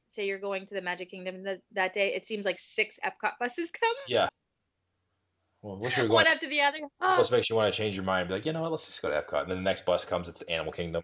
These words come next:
Speaker 1: Epcot. <laughs> Yeah. Or
Speaker 2: Yeah, I, I think if you
Speaker 1: Get
Speaker 2: stay,
Speaker 1: it.
Speaker 2: if you stay at this resort, you know, I know everybody's budget is different, and this resort to some people will be expensive,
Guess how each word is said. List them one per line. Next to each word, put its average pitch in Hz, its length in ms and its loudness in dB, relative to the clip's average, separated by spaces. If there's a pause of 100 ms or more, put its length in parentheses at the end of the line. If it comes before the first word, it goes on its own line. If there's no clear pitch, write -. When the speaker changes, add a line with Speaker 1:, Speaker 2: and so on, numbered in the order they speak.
Speaker 1:
Epcot. 233 520 -6 (220)
<laughs> 480 200 2
Yeah. 330 340 -4
Or 370 260 -2 (880)
Speaker 2:
Yeah, 131 160 6
I, 185 260 4
I 202 40 6
think 262 140 -4
if - 60 -4
you 233 60 2
Speaker 1:
Get 220 40 2
Speaker 2:
stay, 226 200 -2
Speaker 1:
it. 196 100 0
Speaker 2:
if - 60 -8
you 330 80 -2
stay 240 160 6
at 180 120 2
this 147 160 -2
resort, 127 560 0 (360)
you 143 60 -8
know, 120 260 -2 (1040)
I 180 120 -2
know 170 400 4
everybody's 117 480 -2
budget 95 400 -4
is 85 100 -14
different, 90 420 -8
and 98 200 -12
this 117 180 -4
resort 101 360 -2
to 90 80 -10
some 101 240 -2
people 92 240 -8
will 85 140 -4
be 87 180 -6
expensive, 78 600 -4